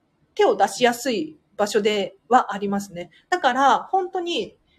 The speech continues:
一時間とかやれば、時間があれば、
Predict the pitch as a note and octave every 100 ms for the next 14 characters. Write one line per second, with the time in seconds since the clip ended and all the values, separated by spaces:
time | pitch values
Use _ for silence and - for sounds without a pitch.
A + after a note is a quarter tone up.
0 | _ - C4+ E4 F#4 G4 A3+ F3+ F#3 -
1 | G3+ E3+ - _ _ _ _ _ _ _
2 | _ - A#3+ B3+ F#3+ F#3+ D3+ - G3+ A3
3 | G#3 A3+ A#3+ G3+ A3+ C#4 F#3 -